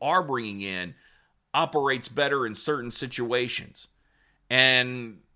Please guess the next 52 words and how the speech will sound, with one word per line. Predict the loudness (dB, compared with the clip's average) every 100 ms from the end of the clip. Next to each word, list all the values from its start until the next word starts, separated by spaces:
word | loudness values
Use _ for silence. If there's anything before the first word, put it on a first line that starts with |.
| _
Sam | -6 -4 -4
Presti's | 2 0 0 -6 -2
already | 0 0 -2
proven | -6 -6 -6
that | -4 -4
he | -4
believes | -2 -4 -4 -8
in | -6
Billy | -4 -4
Donovan. | -2 0 -2 -8 -10
So | -6 -4 -4
if | -6
a |
guy | -4 0
like | 0 -2
Jimmy | -6 -8
Butler | -4 -4 -4
did | -6 -8
not | -4 -4 -4
believe | -10 -8 -10 -6
in | -6
Billy | -6 -6 -6
Donovan, | -6 -6 -8 -10
well, | -8
then | -6 -6
he's | -6 -8
not | -10 -2 -2 -2
gonna | -8 -6
have | -4 -6
him | -6 -10
around. | -6 -4 -4 -6
He's | -10
not | -4 -4
gonna, | -4 -10 _ -20 -20 _
he's | -8
not | -4
gonna | -4 -4
stick | -6 -4 -4 -6
and | -10 -8
last | -2 0 -2 -6
with | -6 -6
the | -6 -6
Oklahoma | -6 -6 -8 -6 -6
City | -6 -6 -6
Thunder. | -4 -4 -4
So | -6 -4
as | -4 -2
I |
watch | -4 0 0 0 -2
that | -4
situation | -4 -6 -4 -4 -6 -8
unfold, | -10 -12 -16 -20 -20